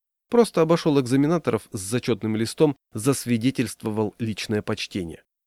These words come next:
А еще через полгода они с тренером встретились на ринге. У нас действительно не было такого мухача, как Лешка. Вообще никакого не было. И Суворов поставил себя. Глупо это было, конечно. Ну, получили бы мы одну баранку.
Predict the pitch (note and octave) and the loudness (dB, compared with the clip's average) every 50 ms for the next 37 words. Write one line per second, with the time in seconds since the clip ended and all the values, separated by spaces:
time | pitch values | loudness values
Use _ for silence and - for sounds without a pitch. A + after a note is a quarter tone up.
0 | _ _ _ _ _ _ _ _ - C3 C#3+ C3+ D3 D#3 - - D#3 B2+ - - | _ _ _ _ _ _ _ _ -2 -2 0 0 0 0 2 2 0 0 0 -2
1 | A2+ A#2+ A2 - - C#3 C3+ C#3+ D3 D#3 F3 D3+ A#2 A2+ - - - B2+ B2 A#2+ | -2 -2 -2 0 0 0 0 0 2 2 2 2 2 0 -2 -2 -2 -2 0 -2
2 | - - - - D#3 D3 C3 A#2+ G#2 G#2+ G2+ G2+ - - - C3 A#2+ G#2+ - A2+ | -4 -4 -2 0 2 2 2 2 2 0 -2 -4 -8 -8 -4 -4 -4 -2 -2 -4
3 | G#2 A2 G#2 - - - B2 A#2 A2+ A2+ A2+ G#2 F#2 E2+ G2 - - _ _ _ | -6 -6 -6 -6 -6 -4 -2 0 0 0 -2 -2 -4 -6 -10 -12 -18 _ _ _
4 | _ _ _ _ _ - C3 E3+ F#3+ F3+ C3 A2+ C3 B2+ - - C3+ C3 - - | _ _ _ _ _ -2 0 2 2 0 0 0 -2 -2 -2 -2 -4 -4 -2 -2
5 | A2 G#2+ G#2 G#2 A2+ B2 C#3+ D3 B2+ A2+ A2+ G#2+ G2+ - A2+ G2+ - A#2 G#2 G#2 | -2 -2 0 0 2 4 4 4 4 2 0 0 -2 -4 -6 -6 -4 -4 -4 -4
6 | G#2 A2 A2 - - A#2+ A#2 - - D#3 C3 - _ _ _ - A2 - - A2 | -4 -4 -4 -4 -4 -6 -4 -2 -2 -2 -2 -4 _ _ _ -6 -6 -4 -4 -4
7 | G#2 A2 G2 F2 - - - - _ _ _ - - C#3 D#3+ - - G#3+ D3+ A2+ | -2 -2 -2 -2 -6 -12 -16 -18 _ _ _ -4 -2 -2 -2 0 0 0 2 0
8 | G2+ - G2 - A2+ G2+ F#2+ G2+ G#2+ G2+ E2+ D#2 D2 - - _ _ _ _ _ | 0 -4 -4 -2 -2 -2 0 -2 -2 -4 -4 -6 -10 -14 -18 _ _ _ _ _
9 | _ _ _ - B2+ - - D#3 D#3+ E3 F#3+ F3+ D#3 B2 G2+ - - A2+ G2+ - | _ _ _ -10 -8 -4 -4 -4 0 2 2 4 2 2 -2 -2 -6 -6 -6 -6
10 | - - A#2 G#2+ G2+ G2+ F#2+ - - - A#2 G#2+ E2+ D2 - - _ _ _ _ | -6 -4 -4 -2 -2 -2 -4 -6 -6 -6 -6 -6 -6 -8 -12 -14 _ _ _ _
11 | _ _ _ _ _ _ _ _ _ _ B2 A2+ D3 G3+ A#3+ G#3 - A#2+ A2 F#2+ | _ _ _ _ _ _ _ _ _ _ -4 0 2 4 4 4 4 2 0 0
12 | - G2+ G2+ G#2 F#2 E2+ D#2+ - G2 F#2 F2 D#2 - - - - - _ _ _ | -2 -4 -2 -2 -4 -4 -4 -6 -6 -6 -6 -6 -8 -12 -18 -20 -20 _ _ _
13 | _ _ _ - F3 G3 - _ _ - - D#3+ F#3+ F3+ - - A#3 G#3+ F3 B2 | _ _ _ 2 2 2 2 _ _ -2 0 0 0 0 0 0 2 2 2 2
14 | G2+ A2+ G#2+ A2 A2 A2 G2+ G#2 A2 G2+ F#2 G2 A#2+ A#2+ A#2 A#2 G#2+ F#2+ F#2+ - | 2 2 2 2 2 2 0 0 -4 -4 -4 -2 -2 -2 0 0 0 -2 -4 -8
15 | - G2+ | -12 -18